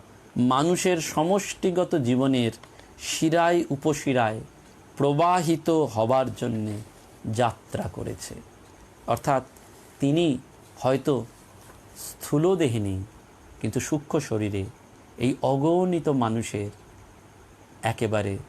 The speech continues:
অমৃত লোকের যাত্রাপথের দোরগোড়ায় দাঁড়িয়ে রয়েছেন, আহ্বান করছেন, আমন্ত্রণ করছেন, "তুমি এসো, তুমি এসো।"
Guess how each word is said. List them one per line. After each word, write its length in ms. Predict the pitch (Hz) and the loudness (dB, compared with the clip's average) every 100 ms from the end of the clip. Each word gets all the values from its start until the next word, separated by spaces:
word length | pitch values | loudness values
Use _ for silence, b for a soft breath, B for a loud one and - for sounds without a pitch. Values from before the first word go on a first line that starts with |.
| - - - | -18 -20 -6
অমৃত 580 | 120 143 160 165 165 - | 0 0 0 0 0 0
লোকের 540 | 156 117 104 117 107 107 - - - - - - - - - - - 110 | 2 2 0 -2 -2 -2 -8 -20 -20 -20 -20 -20 -20 -20 -20 -20 -8 -2
যাত্রাপথের 920 | 120 117 - 113 101 107 - 104 101 101 - - - - - - - - - - - - - - - - - | -2 -2 -2 -2 -2 -4 -4 -4 -4 -8 -20 -20 -20 -20 -20 -20 -20 -20 -20 -20 -20 -20 -20 -20 -20 -20 -8
দোরগোড়ায় 640 | 127 117 110 117 113 98 101 104 - - - - - | 0 0 2 0 0 -2 -4 -12 -20 -20 -20 -14 -8
দাঁড়িয়ে 480 | 107 107 110 127 113 | -2 -2 -2 -2 -2
রয়েছেন, 420 | 98 95 - 101 101 - - - - - - - - - - | -4 -6 -8 -10 -10 -14 -18 -20 -20 -20 -20 -20 -20 -14 -4
আহ্বান 520 | 113 127 147 147 131 - | -2 0 0 0 -2 -4
করছেন, 400 | 95 - - 101 101 - - - - - - - - | -8 -10 -12 -10 -12 -16 -20 -20 -20 -20 -20 -20 -4
আমন্ত্রণ 680 | 120 131 147 151 131 120 110 101 | 0 2 2 0 -2 -4 -4 -6
করছেন, 380 | 113 - 98 98 98 - - - - - - | -10 -10 -10 -8 -10 -14 -20 -20 -20 -20 -14
"তুমি 320 | - 110 107 107 | -6 -4 -2 -4
এসো, 300 | - - 101 107 - - - - | -6 -8 -10 -12 -20 -20 -20 -12
তুমি 300 | 107 101 95 | -6 -4 -4
এসো।" 260 | 92 - | -4 -8